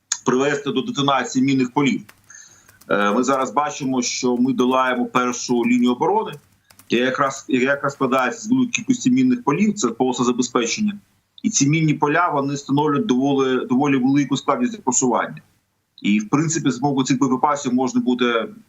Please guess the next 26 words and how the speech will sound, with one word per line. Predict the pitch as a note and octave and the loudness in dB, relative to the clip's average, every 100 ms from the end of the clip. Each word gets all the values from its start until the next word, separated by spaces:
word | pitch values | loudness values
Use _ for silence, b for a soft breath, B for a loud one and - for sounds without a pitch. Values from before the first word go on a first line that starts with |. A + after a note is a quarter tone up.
| _ _ | _ _
ну, | C3 | -2
не | C#3 | 0
те, | |
щоб | G3 F3 | 0 -2
розмінувати, | E3 D3 D#3 D3+ C3 G#2+ - | -2 0 2 2 0 -2 -10
тобто | - - A2 G#2+ G#2 F2+ E2 - | -20 -4 0 0 0 -2 -4 -2
можна | B2+ C#3+ D3 | 0 2 2
буде, | C3+ C#3+ C#3+ B2+ - - _ _ _ _ _ _ _ - | 2 2 2 0 -4 -14 _ _ _ _ _ _ _ -4
можна | B2+ D3 C#3+ | 0 2 2
буде | C#3+ D3 | 2 2
зробити | C#3 C#3 C#3+ C#3+ | 2 0 0 0
так, | D3 D#3 - | 0 -2 -2
щоб | - | -8
ці | - - C#3+ C3+ B2 | -8 -2 2 4 4
мінні | C3+ C3 | 2 0
поля | B2 B2+ B2+ A2 - _ _ _ _ _ - | 0 0 0 0 -4 _ _ _ _ _ -6
були | G2+ B2+ C#3 C3 | -2 2 2 2
здетоновані, | A2+ C3+ D3 F#3+ E3+ C3+ B2 G#2+ G2+ | 0 0 2 2 0 0 0 -2 -2
і | A#2+ B2 A#2+ | 2 4 4
таким | B2 C3 C3 | 2 2 2
чином | - D3+ C3+ | 2 2 2
це | B2 B2+ | 2 0
сприятиме | A2+ - C3 B2+ A#2 | 0 0 0 0 -2
нашому | A2+ A2+ - G#2+ | -2 -2 -2 -2
подальшому | A2 A2+ G#2+ A2 | 0 0 0 -2
просуванню. | A2+ - G#2+ F2+ D#2+ | -2 -2 0 0 -4